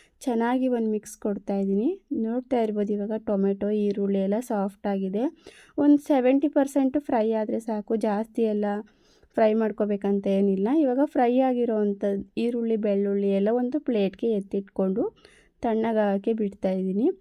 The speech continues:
ಅದೇ ಕುಕ್ಕರ್ಗೆನೆ ಒಂದು ಎರಡು ಟೇಬಲ್ ಸ್ಪೂನ್ ಅಷ್ಟು ಕುಕಿಂಗ್ ಆಯಿಲ್ನ ಹಾಕ್ಕೊಂಡು ಎಣ್ಣೆ ಬಿಸಿ ಆದ್ಮೇಲೆ ಸ್ವಲ್ಪ ಸಾಸಿವೆ, ಸ್ವಲ್ಪ ಕರಿಬೇವಿನ ಸೊಪ್ಪನ್ನ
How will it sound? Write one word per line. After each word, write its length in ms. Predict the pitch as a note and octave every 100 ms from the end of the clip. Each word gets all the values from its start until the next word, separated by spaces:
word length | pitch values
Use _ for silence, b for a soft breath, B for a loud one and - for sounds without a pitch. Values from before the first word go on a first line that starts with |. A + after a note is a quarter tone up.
| b b b -
ಅದೇ 300 | A3+ B3+ D4+
ಕುಕ್ಕರ್ಗೆನೆ 720 | C#4+ B3+ - A3 G#3+ G#3+ C4
ಒಂದು 220 | C4+ C4+
ಎರಡು 160 | A#3+ A#3
ಟೇಬಲ್ 280 | A#3 A3+
ಸ್ಪೂನ್ 220 | A3+ A#3 A3+
ಅಷ್ಟು 300 | - B3+ A#3+
ಕುಕಿಂಗ್ 440 | A3+ A3 A3+ A3
ಆಯಿಲ್ನ 220 | G#3+ G#3+ A3
ಹಾಕ್ಕೊಂಡು 640 | A3 G3+ G#3 G3 F#3+ B3+
ಎಣ್ಣೆ 360 | C4 A3+ B3
ಬಿಸಿ 380 | C4 B3 - G#3+
ಆದ್ಮೇಲೆ 560 | G3+ F#3+ G3 F#3+ G3 C4 G4 b b b b b
ಸ್ವಲ್ಪ 280 | - A#3+ A#3+ C4
ಸಾಸಿವೆ, 800 | C4 A3 G#3+ - G3+ A#3+ G4 b b b
ಸ್ವಲ್ಪ 280 | F4 E4 D#4+
ಕರಿಬೇವಿನ 600 | D4 B3+ B3 B3+ B3 A#3+
ಸೊಪ್ಪನ್ನ 360 | B3 A3 -